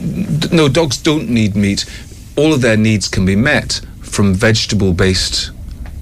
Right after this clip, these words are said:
um, ingredients. They do need a balanced diet, by the way. You have to make sure that whatever you give them has been, um, nutritionally assessed to make sure it's the right combination of carbohydrate, protein, fats, um,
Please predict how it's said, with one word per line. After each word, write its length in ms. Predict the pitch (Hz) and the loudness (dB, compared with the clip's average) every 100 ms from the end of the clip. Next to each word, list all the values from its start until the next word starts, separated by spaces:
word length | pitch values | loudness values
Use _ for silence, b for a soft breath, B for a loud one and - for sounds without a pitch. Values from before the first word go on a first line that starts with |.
| - | -4
um, 240 | 92 90 92 | 0 2 2
ingredients. 840 | 98 104 110 95 87 - - - | 2 4 2 0 -4 -6 -10 -2
They 120 | 135 | 2
do 200 | 117 156 | 4 4
need 140 | 202 147 | 4 2
a 40 | |
balanced 480 | 98 117 151 - - | 2 2 2 -2 -2
diet, 340 | 92 85 85 - | 0 0 -2 0
by 140 | 87 | 0
the 80 | 85 | 2
way. 240 | 87 98 110 B | 2 2 0 B
You 80 | 113 | 2
have 120 | 139 | 2
to 80 | 143 | 2
make 200 | 156 113 | 2 0
sure 320 | - 127 117 | 0 2 4
that 100 | 101 | 2
whatever 260 | 92 104 120 | 2 2 4
you 120 | 104 | 2
give 280 | 92 175 - | 2 0 2
them 280 | 98 92 92 B B B | 2 2 -2 B B B
has 160 | 110 95 | 0 0
been, 480 | 104 104 101 98 - | 2 2 2 0 0
um, 360 | 98 92 90 90 - - - - - - - - - | 2 4 4 4 2 -2 -10 -14 -16 -14 -8 -8 -2
nutritionally 720 | 101 98 - 139 - 104 90 | 0 0 2 0 2 2 2
assessed 580 | 87 - 123 - - - | 2 2 4 4 2 -2
to 60 | 104 | 0
make 160 | 101 | 2
sure 160 | - 101 | 2 0
it's 120 | 87 | 2
the 60 | 95 | 2
right 180 | 98 92 | 2 2
combination 600 | 95 92 117 156 - 87 | 2 4 4 2 2 2
of 160 | 82 - B B - | 2 -2 B B 2
carbohydrate, 840 | 95 95 82 90 87 87 92 90 - | 4 4 2 4 2 2 2 0 0
protein, 560 | - 92 - 92 87 85 | 2 2 2 2 2 0
fats, 680 | - 90 82 - - - - B B B - | 0 0 2 -2 -4 -4 -8 B B B -4
um, 520 | 90 82 80 82 82 | 2 4 4 4 2